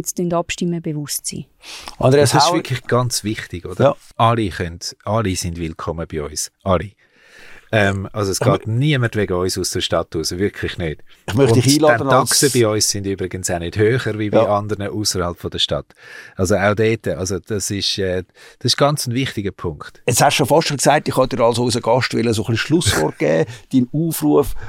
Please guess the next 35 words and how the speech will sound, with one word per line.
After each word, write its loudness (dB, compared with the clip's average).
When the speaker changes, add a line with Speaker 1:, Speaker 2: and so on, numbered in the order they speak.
Speaker 2:
für 0
die 2
Abstimmung. 0
Ja, 4
deine 4
Kernbotschaft, 2
was -4
ist -2
dir 4
wirklich -4
wichtig? -6
Speaker 3:
Ist 2
ganz 0
wichtig, -2
dass -2
man -6
das, -2
äh, -2
dass -6
man -8
das -6
ablehnt. -4
Wenn -4
man -2
das 0
ablehnt, -2
die -4
Vorlage, -4
dann, -6
äh, -6
bleibt -6
die -18
Kompetenz -2
beim -8
Stadtrat. -2